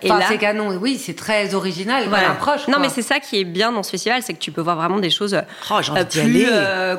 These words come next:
Speaker 3: Ça a l'air canon.
Speaker 1: entre guillemets, conventionnelles, c'est pas le mot, mais voilà, plus facile d'accès. Et des expos comme ça, où, bah, je pense que c'est, c'est un peu dérouté et c'est intéressant de voir ça.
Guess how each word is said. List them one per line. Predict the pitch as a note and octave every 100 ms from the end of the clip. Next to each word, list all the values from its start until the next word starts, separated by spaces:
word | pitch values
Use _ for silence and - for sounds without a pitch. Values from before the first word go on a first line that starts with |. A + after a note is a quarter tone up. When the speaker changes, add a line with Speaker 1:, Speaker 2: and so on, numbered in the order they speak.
| F3+
Speaker 3:
Ça | -
a | D#3
l'air | -
canon. | F3 E3
Speaker 1:
entre | G3+ A3
guillemets, | F#3 G#3+ G#3+
conventionnelles, | G#3 F#3+ F#3 - F#3+
c'est | G3 F3
pas | F3
le | F3+
mot, | G#3 G#3+
mais | F#3 D#3+ - -
voilà, | F#3+ F3+
plus | -
facile | - F#3+ -
d'accès. | E3 E3+ - G#3+ C#4 - - -
Et | G3
des | F#3+ F#3
expos | F#3+ G#3+
comme | F#3+ E3
ça, | E3 G#3+ B3 -
où, | F#3+ F3+
bah, | D#3+ D#3 C#3+ - C3+ C#3 D3 D#3 - -
je | -
pense | - A#3+
que | A#3+ F#3+
c'est, | F3+ D3+ -
c'est | E3 - D#3 E3
un | D#3
peu | F#3
dérouté | F3 E3+ E3+ F#3+ G3+ A#3 A#3 E3+ D3+ D3 - D3
et | -
c'est | -
intéressant | D3 D3+ D#3+ G3+
de |
voir | E3
ça. | -